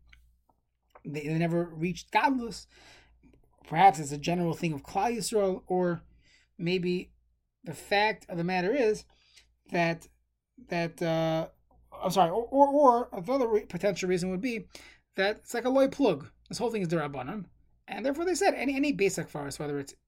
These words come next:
nashim, katanim, so that's another shita. And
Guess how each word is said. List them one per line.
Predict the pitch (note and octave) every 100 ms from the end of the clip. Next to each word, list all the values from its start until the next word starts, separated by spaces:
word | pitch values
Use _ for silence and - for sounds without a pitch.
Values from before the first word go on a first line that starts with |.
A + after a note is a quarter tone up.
| G3+
nashim, | C4+ C#4 A3 F#3+ E3
katanim, | - C#3+ C4 B3 A3 - - _ _ _
so | - F3 D#3+
that's | F3+ F#3
another | F3 D#3
shita. | C#3 C4 C4 G3+ - _ _ _ _
And | - F3+ E3+ E3